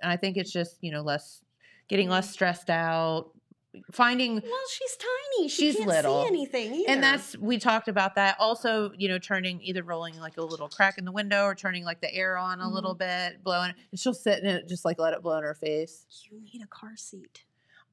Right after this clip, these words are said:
Speaker 1: I
Speaker 2: Poppy
Speaker 1: know.
Speaker 2: loves her car seat.
Speaker 1: Does she?
Speaker 2: Yes,
Speaker 1: Okay,
Speaker 2: 'cause she
Speaker 1: we'll
Speaker 2: can
Speaker 1: talk
Speaker 2: just sit
Speaker 1: about
Speaker 2: there and
Speaker 1: that
Speaker 2: look.
Speaker 1: later
Speaker 2: Yeah, they're great.
Speaker 1: because we, um, Gina told me about that and I didn't know what to get. So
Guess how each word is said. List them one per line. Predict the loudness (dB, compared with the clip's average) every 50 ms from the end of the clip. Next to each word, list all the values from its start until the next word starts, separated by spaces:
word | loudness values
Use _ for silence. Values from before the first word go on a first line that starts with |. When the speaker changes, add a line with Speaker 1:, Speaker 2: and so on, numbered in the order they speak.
| _ _
Speaker 1:
I | -4 0
Speaker 2:
Poppy | 0 0 0 -2 -4 -4 -4
Speaker 1:
know. | -4 -4 -2 -2 -2 0 0 0 0 -2 -2 -2
Speaker 2:
loves | -4 -6 -8
her | -10 -10
car | -10 -10 -10 -10 -10
seat. | -10 -4 2
Speaker 1:
Does | 4 4 4 2 0
she? | 0 0 2 2
Speaker 2:
Yes, | 2 2 2 2 0
Speaker 1:
Okay, | 2 4 4
Speaker 2:
'cause | 4
she | 4
Speaker 1:
we'll | 2 2
Speaker 2:
can | 4
Speaker 1:
talk | 2
Speaker 2:
just | 2 2
sit | 2 2
Speaker 1:
about | 2 0 2
Speaker 2:
there | 2
and | 0 0
Speaker 1:
that | 2
Speaker 2:
look. | 0 0
Speaker 1:
later | 0 0 0 0 0 -2 -2
Speaker 2:
Yeah, | -6 -14 -14 _ -4
they're | -2 -2 2
great. |
Speaker 1:
because | 2 2 2 2 0 -4 -10 -12
we, | -4 -2 0 2 2 2 0 0
um, | 0 0 0 0 0 -2 -4 -6 -10 -10 -10 -2
Gina | 0 0 2 2 0 -2
told | 0 0 -2 0
me | 0 -2
about | 0 0 -2 -2 -2
that | -2 0 0 0 0
and | -2 -2
I | -2 -2
didn't | -4 -6 -6 -6 -8
know | -10 -8
what | -6 -8 -8 -8
to | -12 -12
get. | -8 -6 -6 -6 -8 -10 -12
So | -12 -12 -12 -12